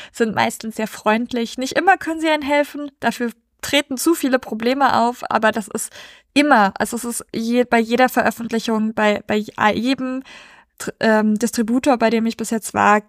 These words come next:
kamen irgendwelche Probleme. Es war immer irgendwas. Aber ich glaube, das gehört einfach dazu, dass es nicht perfekt läuft. Und, ähm, da will ich halt einfach wissen, dass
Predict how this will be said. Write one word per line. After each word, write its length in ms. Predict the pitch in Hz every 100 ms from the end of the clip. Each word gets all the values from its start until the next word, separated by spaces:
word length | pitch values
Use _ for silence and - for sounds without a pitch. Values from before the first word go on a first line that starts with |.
| _ -
kamen 360 | - 214 220
irgendwelche 540 | - 220 214 214 202 190
Probleme. 580 | - 190 196 202 202 190
Es 220 | - -
war 200 | 202 -
immer 360 | 233 240 240
irgendwas. 640 | 220 220 220 - 208 - - - - - -
Aber 180 | 214 214
ich 100 | -
glaube, 260 | 214 208
das 180 | 208 -
gehört 240 | 202 196
einfach 320 | - 202 202 -
dazu, 420 | 214 - 214 220
dass 200 | 208 214
es 120 | 202
nicht 180 | 208 -
perfekt 460 | 202 - 208 -
läuft. 280 | 220 220 - - - - -
Und, 640 | 208 208 202 202 202 - -
ähm, 480 | 202 202 196 196 196 _ _ _ -
da 160 | 214
will 120 | 208 226
ich 100 | 226
halt 180 | 214
einfach 360 | 202 202 214 -
wissen, 380 | 214 - 214 208
dass 300 | 202 196